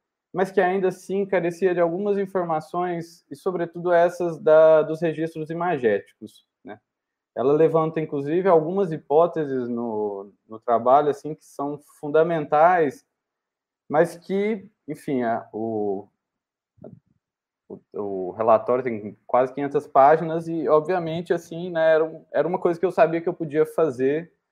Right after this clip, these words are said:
e tenho gosto de fazer, sabia que podia ajudar, né? Quer dizer, esse, esse material, em grande medida, também tem sido utilizado nas novas revisões, né, dos, é, do que tem saído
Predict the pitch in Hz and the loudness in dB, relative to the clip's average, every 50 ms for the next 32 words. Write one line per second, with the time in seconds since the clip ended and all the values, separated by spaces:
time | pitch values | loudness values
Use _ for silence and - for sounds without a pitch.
0 | _ _ _ _ - 131 - _ _ _ _ _ 147 143 147 143 117 123 135 156 | _ _ _ _ -18 -18 -18 _ _ _ _ _ -4 -4 -2 -2 2 4 4 4
1 | 170 165 - 139 - - - 139 127 117 117 131 147 160 160 - 147 139 139 151 | 4 2 -4 -10 -16 -6 -4 -2 -2 0 0 0 0 2 2 0 0 0 -2 -4
2 | 170 170 - - 143 127 123 135 135 131 123 127 117 113 110 117 127 143 156 - | -6 -8 -8 -10 -10 -4 -2 -2 -2 -2 -4 -4 -2 0 2 4 4 2 2 -2
3 | - _ _ - 117 127 139 156 - _ _ _ _ _ _ _ _ _ - 120 | -10 _ _ -8 -8 -6 -6 -8 -12 _ _ _ _ _ _ _ _ _ -10 -10
4 | 117 113 131 120 113 113 113 - - - 117 120 120 - 139 135 127 - 135 131 | -2 2 2 2 2 0 -2 -6 -8 -6 -6 -6 -6 -2 -2 -2 0 0 2 4
5 | 123 120 117 107 107 107 107 - - 120 123 120 113 127 131 139 143 135 135 127 | 6 8 8 8 6 4 -2 -6 -8 -6 -6 -4 -2 -2 -2 -2 -4 -4 -6 -4
6 | 120 123 127 123 117 107 98 - - _ _ _ _ _ _ _ _ _ _ _ | -2 -2 0 2 2 0 0 -2 -8 _ _ _ _ _ _ _ _ _ _ _
7 | _ _ _ _ _ _ _ - 127 120 110 120 135 156 160 - 151 139 135 131 | _ _ _ _ _ _ _ 0 0 2 2 2 0 0 0 0 0 0 0 -2
8 | 131 139 131 123 123 131 - 131 123 123 113 107 117 110 107 104 101 107 104 98 | -2 -4 -4 -4 -6 -8 -8 -6 -4 -4 0 2 4 6 6 4 2 -2 -8 -12
9 | - _ _ _ _ _ _ - 120 123 120 131 127 127 135 143 135 139 135 131 | -14 _ _ _ _ _ _ -4 -2 -2 -2 0 0 0 0 0 0 -2 -4 -2
10 | 123 143 135 131 127 117 107 101 113 127 143 156 156 143 127 131 127 135 139 131 | -2 -2 -2 -2 -2 -6 -6 -6 -6 -4 -4 -4 -4 -4 -4 -4 -4 -4 -4 -4
11 | 120 113 110 104 - _ _ _ _ _ _ _ _ _ _ _ _ _ - 98 | -6 -8 -8 -10 -12 _ _ _ _ _ _ _ _ _ _ _ _ _ -8 -4
12 | 101 101 101 101 98 101 98 98 98 95 95 95 110 110 - - 139 131 131 - | -4 -2 -2 0 0 0 0 0 0 0 -2 -4 -8 -10 -6 -4 -4 -4 0 2
13 | 139 123 117 117 117 113 107 | 2 2 2 2 0 -6 -12